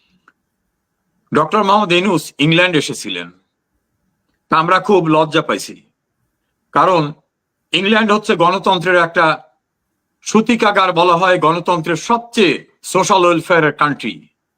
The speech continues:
সেই ইংল্যান্ডের প্রাইম মিনিস্টার কেয়ার স্টারমার, সে আমাদের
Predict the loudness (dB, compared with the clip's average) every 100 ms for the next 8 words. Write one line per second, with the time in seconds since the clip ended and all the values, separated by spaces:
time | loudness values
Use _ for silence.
0 | _ _ _ _ _ _ _ _ _ _
1 | -2 0 0 2 2 2 0 0 -2 0
2 | -4 -6 -2 -2 -4 _ _ _ _ _
3 | _ _ _ _ _ _ _ _ _ -2
4 | 0 0 0 -2 0 0 -2 -6 0 0
5 | 0 0 0 2 0